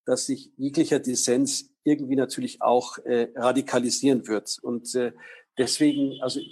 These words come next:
auch diese, diese Gefängnisse, ich habe ja davon, davon geredet, es gibt in Ägypten Zehntausende, die da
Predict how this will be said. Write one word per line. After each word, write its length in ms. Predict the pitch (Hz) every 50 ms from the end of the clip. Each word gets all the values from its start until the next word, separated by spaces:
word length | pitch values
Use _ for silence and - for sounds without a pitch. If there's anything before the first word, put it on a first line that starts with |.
| - -
auch 200 | 147 - - -
diese, 280 | - 160 131 135 139 139
diese 400 | - - 123 - 123 120 113 110
Gefängnisse, 680 | - _ _ - 123 - - 160 175 175 151 - 143
ich 120 | 127 - 143
habe 120 | 135 143
ja 20 | 123
davon, 280 | 127 - - 139 131
davon 240 | 135 127 - 139 123
geredet, 280 | 113 120 120 151 147 143
es 120 | 135 -
gibt 160 | - - -
in 100 | 143 131
Ägypten 340 | 123 - 147 - - _ -
Zehntausende, 920 | - - - 147 160 165 165 - - - 135 160 190 185 156 135 104 110 107
die 160 | - 120 113
da 300 | - 120 113 113 110